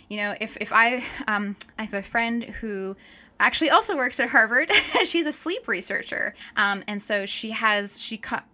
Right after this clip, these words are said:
you know, quite often on Facebook will say, "Hey, we're looking for, you know, children ages three to eight, um, that their parents will consent to, like, a sleep study. You know, here are all the things we're going to do." And it's very, it's actually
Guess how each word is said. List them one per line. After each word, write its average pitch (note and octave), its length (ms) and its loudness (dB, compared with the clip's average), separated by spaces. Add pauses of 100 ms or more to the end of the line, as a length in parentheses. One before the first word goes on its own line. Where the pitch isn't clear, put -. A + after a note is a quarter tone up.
you A3 80 -6
know, F#3 160 -6 (320)
quite C4 140 4
often C#4 240 4
on A3+ 100 0
Facebook F4+ 400 -2
will A#3 80 -6
say, G#3+ 200 0
"Hey, A3 360 -2 (280)
we're A3 100 -2
looking A#3 220 -2
for, A3 600 0
you G#3+ 80 -8
know, F3+ 160 -6
children A3 600 -4
ages F3+ 400 -8
three G#3 380 -10
to D#3+ 220 -8 (120)
eight, E4+ 320 -2 (340)
um, F#3+ 420 0 (320)
that F#3+ 240 -4
their F#3+ 120 0
parents A3 400 -2
will G#3 100 0
consent G3+ 480 -6
to, F3+ 220 -6
like, F3 160 -10
a - 40 -12
sleep D#4+ 300 -4
study. C#4 460 -4 (260)
You G3+ 80 -6
know, F3+ 80 -4
here A3+ 340 2
are A3 240 2
all G#3 140 2
the F#3+ 100 -2
things G#3+ 340 -4
we're G3 60 -10
going F3 200 -8
to F3+ 80 -14
do." D4 280 -2 (260)
And A#3 100 0
it's A3 140 -6
very, E4+ 640 -2 (340)
it's C4+ 160 -2
actually D#4+ 640 0